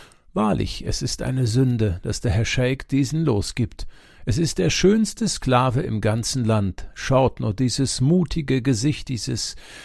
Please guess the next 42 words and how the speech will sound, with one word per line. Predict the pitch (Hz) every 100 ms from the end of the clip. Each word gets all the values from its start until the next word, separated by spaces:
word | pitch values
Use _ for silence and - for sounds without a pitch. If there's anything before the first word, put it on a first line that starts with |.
| - - - - -
kühne | - 160 175 156 156 -
Auge, | 151 165 143 139
diese | 151 143 151
schöne | - 165 160 156
Gestalt. | 156 - - 98 - - - -
Er | - -
kann | 135 175
ihm | 175
ja | 151 139
leichte | 185 202 - 127
Geschäfte | 113 - 127 - -
geben. | 120 120 110 110 - - - -
Er | -
kann | 139 165
ihn | 180 139
zum | - 127 113 113
Fliegenwedeler | 113 190 226 202 196 156 165 160 151 147
machen | 143 131 156 165
oder | 113 104
zum | - 120
Pfeifenträger. | - 185 - - 110 - 104 98 95 - - - _ -
Es | - -
ist | -
ein | 107 110
Spaß, | - - 135 143 -
ein | 110 98
solches | 127 123 117 -
Amt | 143 143
zu | - 117
versehen, | 123 104 104 127 143 151 - -
und | - 98
wahrlich, | 113 123 147 175 - -
ein | 110
solcher | 98 123 - 185
Sklave | - - 107 117 117
ist | - -
die | 147
Zierde | - 156 120 95 104
von | - 117
einem | - 98 101
ganzen | 98 104 104 - 69 -
Haus. | 90 78 -